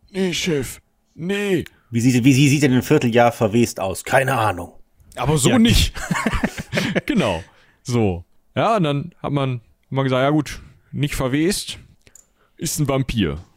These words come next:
Speaker 1: Und jetzt kommen wir zu den ganzen Maßnahmen, die Dominik in Teilen schon aufgeführt hat. Also,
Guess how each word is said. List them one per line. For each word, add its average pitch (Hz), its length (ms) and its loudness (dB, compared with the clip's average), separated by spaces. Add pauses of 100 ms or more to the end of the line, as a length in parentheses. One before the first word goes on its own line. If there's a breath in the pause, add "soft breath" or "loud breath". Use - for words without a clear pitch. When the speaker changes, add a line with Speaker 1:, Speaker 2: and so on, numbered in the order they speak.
(140)
Speaker 1:
Und 123 60 0
jetzt 156 160 -4
kommen 175 180 -2
wir 160 80 0
zu 151 120 -4
den 143 120 0
ganzen 143 220 0
Maßnahmen, 147 480 0
die 127 80 -2
Dominik 143 340 -2
in 135 100 -6
Teilen 135 240 -2
schon 131 120 -4
aufgeführt 127 540 -4
hat. 120 240 -4 (400 soft breath)
Also, 92 340 -4